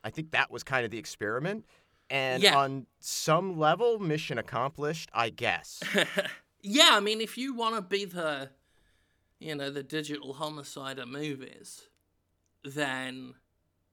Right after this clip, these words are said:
Speaker 2: thumbs up. But, uh, yeah, I, I think in, you're not gonna get a good movie with this experiment.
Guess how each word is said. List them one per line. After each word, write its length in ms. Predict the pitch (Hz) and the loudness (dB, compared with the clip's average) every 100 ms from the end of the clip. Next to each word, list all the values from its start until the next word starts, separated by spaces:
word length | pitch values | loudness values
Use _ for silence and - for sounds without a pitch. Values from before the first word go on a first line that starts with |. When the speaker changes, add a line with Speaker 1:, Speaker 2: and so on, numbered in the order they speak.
| _ _ _ _ - - | _ _ _ _ -20 -10
Speaker 2:
thumbs 480 | 160 165 143 135 - | -8 -8 -10 -12 -12
up. 420 | 151 127 113 _ _ _ _ - _ _ _ | -12 -12 -16 _ _ _ _ -20 _ _ _
But, 340 | - 147 143 143 | 2 4 4 2
uh, 360 | 143 139 139 | 0 -2 -2
yeah, 240 | 143 170 147 - _ _ | 0 2 2 -2 _ _
I, 260 | 151 143 165 | -2 2 2
I 40 | |
think 260 | 165 208 208 | 4 0 0
in, 160 | 202 180 180 - | -8 -10 -16 -14
you're 160 | 180 196 | -2 0
not 240 | 233 240 | 2 0
gonna 160 | 247 240 | -2 -2
get 240 | 180 202 | 0 0
a 40 | 170 | 0
good 320 | 196 185 165 | 0 -2 -2
movie 460 | 160 156 147 143 131 | -4 -4 -4 -6 -6
with 240 | 139 135 | -8 -8
this 220 | 139 - | -10 -10
experiment. 880 | - - - 139 123 127 127 - _ | -14 -16 -10 -8 -8 -12 -18 -20 _